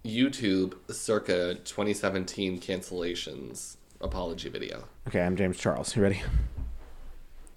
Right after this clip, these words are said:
Speaker 2: I did not sleep with that boy. <laughs> Sorry. Um, okay, so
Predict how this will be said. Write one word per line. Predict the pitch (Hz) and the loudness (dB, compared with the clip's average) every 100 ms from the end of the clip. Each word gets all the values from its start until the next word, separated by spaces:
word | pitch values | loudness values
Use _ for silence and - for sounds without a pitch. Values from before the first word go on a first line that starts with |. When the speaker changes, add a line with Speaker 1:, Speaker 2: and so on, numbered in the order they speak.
| - - - - - - - - - - - - - - - - - - - - - - - - | -20 -20 -20 -20 -20 0 6 6 4 -4 -8 -12 -14 -16 -18 -18 -18 -20 -20 -20 -20 -20 -2 2
Speaker 2:
I | 120 | 4
did | 123 - | 2 0
not | 120 - - | 0 -2 -6
sleep | - 143 - - | -2 -2 -2 -4
with | |
that | - - 202 | -2 -2 8
boy. | 208 339 - - | 8 8 10 12
<laughs> | 202 - - - - - 1077 1077 1077 807 807 807 762 762 1077 1077 1077 - - - - - | 12 12 2 -2 -4 0 4 6 4 2 2 2 0 0 0 -2 -4 -10 -14 -12 6 10
Sorry. | 165 - - - - - 262 285 - | 10 12 10 10 4 8 10 12 12
Um, | 156 160 151 139 131 - - - - | 12 12 12 12 10 4 -6 -10 12
okay, | 147 104 92 | 12 12 10
so | - 139 131 120 113 | 12 12 12 12 12